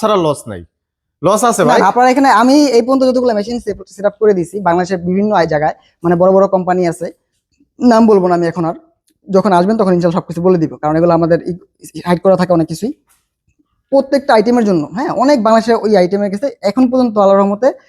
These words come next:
Speaker 2: আপনার কোনো মেশিন ফল্ট করে নাই
Speaker 1: আচ্ছা।
Speaker 2: বা বলে নাই যে, "ভাই, আমার বিজনেসটা হচ্ছে না।"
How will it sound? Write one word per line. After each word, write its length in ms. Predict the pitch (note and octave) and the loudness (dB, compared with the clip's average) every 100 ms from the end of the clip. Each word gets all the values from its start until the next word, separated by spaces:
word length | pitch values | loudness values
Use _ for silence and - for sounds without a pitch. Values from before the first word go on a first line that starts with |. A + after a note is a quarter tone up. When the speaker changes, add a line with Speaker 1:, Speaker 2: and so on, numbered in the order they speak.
| _ | _
Speaker 2:
আপনার 300 | - E3 G3+ G3+ - | -8 -2 -2 -2 -6
কোনো 220 | G3 G#3+ A3 - _ | 0 0 0 -6 _
মেশিন 360 | F3+ F#3 A3 C#3+ - | -2 0 0 0 -2
ফল্ট 200 | A#3 A#3+ | 0 0
করে 240 | - F3 C#3+ | 0 -4 -4
নাই 120 | B2 _ _ | -12 _ _
Speaker 1:
আচ্ছা। 240 | G#2 G2+ F3+ | -18 -10 -4
Speaker 2:
বা 60 | E3+ | 0
বলে 160 | F#3+ | 0
নাই 100 | G3 | 2
যে, 80 | F3+ | 0
"ভাই, 80 | F3 | 0
আমার 140 | E3+ | 0
বিজনেসটা 300 | E3 E3 F3 | 0 -2 -4
হচ্ছে 280 | F3 F#3+ E3+ | -4 -4 -6
না।" 100 | C3 | -8